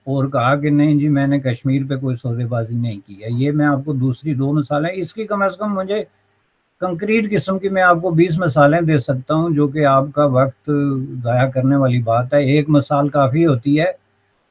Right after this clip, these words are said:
अ, चीज़ को वाजे करने के लिए। कहने का मतलब ये है कि हुक्मरान तबकात और बाद में जुल्फ़िकार अली भुट्टो ने,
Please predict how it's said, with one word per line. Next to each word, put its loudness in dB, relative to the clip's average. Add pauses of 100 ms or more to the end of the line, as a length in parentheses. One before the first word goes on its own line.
(340)
अ, 2 (180)
चीज़ 2
को 2
वाजे 6
करने -4
के -20
लिए। -8
कहने -2
का 4
मतलब 0
ये 4
है 6
कि -4
हुक्मरान 0
तबकात 0
और 2
बाद 4
में -2
जुल्फ़िकार 2
अली 0
भुट्टो 0
ने, -2